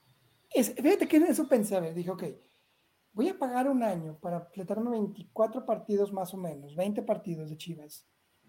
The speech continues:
Cuando el equipo da una de cal por tres de arena, cuando de pronto no dan una, porque quién sabe si Cadena vaya a aguantar, lo van a correr, van a cambiar de técnico a media temporada,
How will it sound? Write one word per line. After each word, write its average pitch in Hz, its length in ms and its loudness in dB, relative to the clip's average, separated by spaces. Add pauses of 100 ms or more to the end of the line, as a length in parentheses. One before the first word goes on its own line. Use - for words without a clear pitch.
Cuando 214 300 10
el 214 60 8
equipo 262 340 8
da 277 160 10
una 277 140 6
de 214 100 4
cal 226 200 4
por 214 180 -2
tres 214 200 4
de 214 80 4
arena, 165 300 0 (720)
cuando 208 220 6
de 202 100 10
pronto 262 880 6 (420)
no 214 260 8
dan 269 200 6
una, 220 440 6
porque - 180 -14
quién 262 140 0
sabe 254 160 8
si 254 100 -2
Cadena 202 380 2
vaya 208 200 4
a - 20 2
aguantar, 175 360 0
lo 196 80 2
van 180 140 -2
a 135 80 -6
correr, 214 340 0
van 190 140 -2
a 185 80 -4
cambiar 175 300 -6
de 160 80 -8
técnico 190 360 -6
a 160 40 -8
media 160 200 -6
temporada, 285 760 2